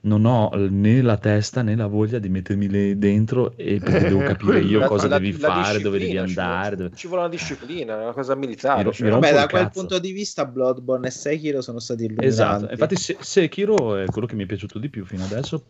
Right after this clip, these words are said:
Speaker 1: perché anche se era un minima, proprio perché non è che me ne frega un cazzo, non è, deve avere questa trama, che, però ti dicevo, devi andare lì, devi fare quelli. Ah, ok, basta. Eh, no, boh.
Speaker 4: Io,
Speaker 1: Ma se
Speaker 4: io
Speaker 1: mi devo
Speaker 4: ad
Speaker 1: mettere
Speaker 4: esempio
Speaker 1: io a
Speaker 4: non
Speaker 1: girare,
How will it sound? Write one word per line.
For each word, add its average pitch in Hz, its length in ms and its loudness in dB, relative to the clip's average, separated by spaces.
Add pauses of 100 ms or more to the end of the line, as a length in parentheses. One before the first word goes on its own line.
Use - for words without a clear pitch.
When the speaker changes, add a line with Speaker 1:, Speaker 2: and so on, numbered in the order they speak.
Speaker 1:
perché 135 400 0
anche 135 340 0
se 117 100 2
era 104 100 6
un 101 80 2
minima, 90 440 2
proprio 92 220 -4
perché 87 140 -6
non 95 160 -2
è 104 60 -4
che - 80 -4
me 85 80 0
ne 85 100 -2
frega 85 240 0
un 80 80 -2
cazzo, 85 320 -2
non 92 200 0
è, 90 80 4
deve 90 200 4
avere 85 220 0
questa 85 240 -4
trama, 80 420 -4
che, 82 140 -6 (300)
però 123 440 4
ti 101 140 -6
dicevo, 98 280 -2
devi 127 160 -4
andare 123 260 0
lì, 104 280 -6
devi 120 320 -6
fare 113 260 0
quelli. - 260 -8
Ah, 135 180 -4
ok, 180 280 0
basta. 123 400 -6
Eh, 120 60 -10
no, 131 420 0
boh. - 260 -8 (340)
Speaker 4:
Io, 143 100 0
Speaker 1:
Ma 90 80 4
se 101 100 4
Speaker 4:
io - 20 6
Speaker 1:
mi 110 80 4
devo 117 160 6
Speaker 4:
ad - 20 6
Speaker 1:
mettere 120 340 4
Speaker 4:
esempio - 0 -
Speaker 1:
io 117 500 2
a 110 60 2
Speaker 4:
non - 0 -
Speaker 1:
girare, 107 480 -2